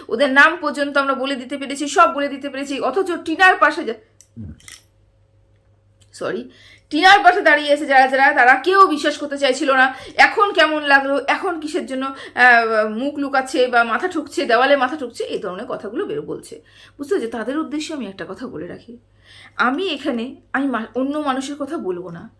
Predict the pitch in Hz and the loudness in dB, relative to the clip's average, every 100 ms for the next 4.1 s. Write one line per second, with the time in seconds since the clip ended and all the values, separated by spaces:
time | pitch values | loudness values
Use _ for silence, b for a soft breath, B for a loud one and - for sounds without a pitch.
0 | B B B 269 370 247 202 208 220 220 | B B B -4 -2 -4 -4 -8 -8 -8
1 | 294 226 - 147 - - _ B B - | -6 -6 -8 -16 -16 -20 _ B B -4
2 | 220 294 359 254 262 214 233 233 196 214 | -2 -2 -4 -6 -6 -8 -8 -10 -10 -8
3 | 262 254 247 240 190 170 175 - 190 - | -8 -8 -10 -14 -14 -14 -14 -14 -16 -16
4 | 220 | -20